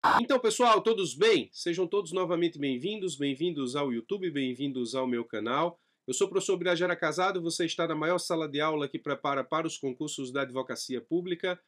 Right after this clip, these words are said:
Seja muito bem-vindo, seja muito bem-vinda. Vamos dar continuidade justamente à análise das principais decisões do S T J e do Supremo Tribunal Federal, aquelas com mais importância para a cobrança em provas da advocacia pública,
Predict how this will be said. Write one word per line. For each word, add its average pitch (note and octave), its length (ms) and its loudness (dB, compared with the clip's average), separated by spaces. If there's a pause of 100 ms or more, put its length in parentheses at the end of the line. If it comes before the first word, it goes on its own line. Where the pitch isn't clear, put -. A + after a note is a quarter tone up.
(180)
Seja D#3 300 0
muito D3+ 220 -4
bem-vindo, D#3 520 0
seja D3+ 300 -2
muito D3 240 -4
bem-vinda. C#3+ 600 -2 (320)
Vamos C3+ 240 0
dar F3 240 4
continuidade C#3 920 -2
justamente C3+ 800 -2
à B2 120 -2
análise B2+ 680 0 (280)
das B2 180 -4
principais F3 480 0
decisões C3 520 -2
do B2+ 100 0
S B2+ 160 -4
T B2 120 -2
J A2+ 360 -4
e C3+ 60 -4
do D3 80 -10
Supremo B2+ 400 -6
Tribunal A#2 320 -4
Federal, C#3+ 640 -2 (220)
aquelas D3+ 420 -4
com C#3+ 140 -4
mais D3+ 460 0
importância D3+ 760 -4
para D3 280 -2
a D3+ 40 -8
cobrança C3 460 -4
em A#2+ 80 -4
provas A#2+ 400 -2
da B2+ 140 -2
advocacia A2+ 560 -8
pública, F3+ 520 -4